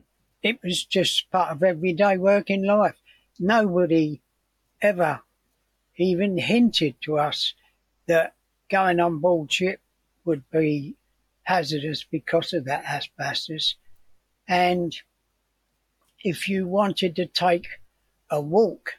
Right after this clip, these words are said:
around the shipyard, you would find skips topped up, spilling over, with asbestos that's been taken off various ships, uh, and the wind would blow the dust off of that.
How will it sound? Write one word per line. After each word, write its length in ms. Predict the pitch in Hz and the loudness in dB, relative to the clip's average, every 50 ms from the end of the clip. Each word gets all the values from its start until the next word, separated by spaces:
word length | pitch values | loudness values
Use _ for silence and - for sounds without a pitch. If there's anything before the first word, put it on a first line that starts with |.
| _ _ - | _ _ -2
around 540 | 185 165 156 160 175 202 226 226 208 175 135 | -2 0 2 2 2 4 4 2 2 0 -2
the 220 | 139 135 123 - - _ _ _ | -4 -4 -6 -8 -12 _ _ _
shipyard, 800 | - - - 160 - - _ 139 131 135 135 143 156 156 151 - - _ _ _ _ _ _ _ _ _ - | -8 -4 -2 -2 -4 -4 _ -10 -8 -6 -2 -2 -2 -2 -2 -6 -18 _ _ _ _ _ _ _ _ _ -2
you 180 | 208 208 196 185 | 0 0 2 2
would 200 | 180 185 165 - | 0 -2 -4 -4
find 580 | - - - 165 160 165 165 160 156 156 151 - - - _ _ _ _ _ _ | -4 -2 2 2 4 4 2 0 -2 -4 -6 -8 -12 -18 _ _ _ _ _ _
skips 1000 | - - - - - - _ - 226 202 - - _ _ - - - - - - _ _ _ _ _ _ _ - - _ _ - | -2 -2 0 0 -2 -4 _ -2 -2 -2 -2 -4 _ _ -8 -6 -4 -4 -4 -6 _ _ _ _ _ _ _ -20 -20 _ _ -4
topped 460 | - - 214 - - - - - - | -2 0 0 0 0 -2 -2 -2 0
up, 240 | 170 165 175 - - _ _ | 0 0 0 -2 -6 _ _
spilling 720 | - - - - - - - - 208 202 185 180 180 175 175 | -8 -4 -4 -2 -2 -4 -2 0 0 2 4 4 4 4 4
over, 500 | 190 190 185 175 160 127 123 143 143 - - _ _ _ _ _ _ _ _ _ _ | 4 4 4 4 2 2 -2 -4 -6 -6 -10 _ _ _ _ _ _ _ _ _ _
with 240 | - 165 165 160 151 | 0 2 2 2 4
asbestos 1000 | 170 175 175 135 - - _ - 180 175 156 - - - 160 175 180 - - - - | 2 2 2 0 -4 -6 _ 0 0 0 0 0 -2 -2 -2 -2 -2 -4 -6 -6 -6
that's 220 | 151 - - - | -8 -8 -8 -10
been 220 | - 156 143 127 | -8 -8 -8 -8
taken 520 | 120 - - 156 156 147 - - 151 156 151 | -6 -4 -2 -2 -2 -2 -4 -6 -6 -4 -4
off 220 | 156 147 139 - _ - | -4 -4 -4 -8 _ 0
various 460 | 170 160 156 156 151 147 151 147 135 | 0 0 2 0 -2 -4 -4 -4 -4
ships, 560 | - - - 165 196 - _ - - - - - - - _ _ _ _ _ _ | -2 -2 -2 -4 -4 -6 _ -4 -2 -2 -2 -2 -6 -20 _ _ _ _ _ _
uh, 300 | 170 160 160 165 165 175 196 | -2 0 2 2 2 0 0
and 140 | 185 185 196 | 0 -2 -2
the 80 | 202 | 0
wind 340 | 185 185 190 190 175 170 170 | 0 0 2 2 2 2 2
would 220 | 170 160 135 127 | 2 0 0 -2
blow 340 | - 165 170 170 175 170 160 | -2 0 2 4 4 2 2
the 160 | 147 139 156 | 0 -2 -4
dust 420 | 139 - - 180 170 - - - 165 | -2 0 0 0 0 0 -4 -4 -4
off 180 | 160 156 - - | -4 -6 -6 -8
of 100 | 147 139 | -8 -6
that. 260 | 147 147 165 180 - | -4 -4 -4 -4 -6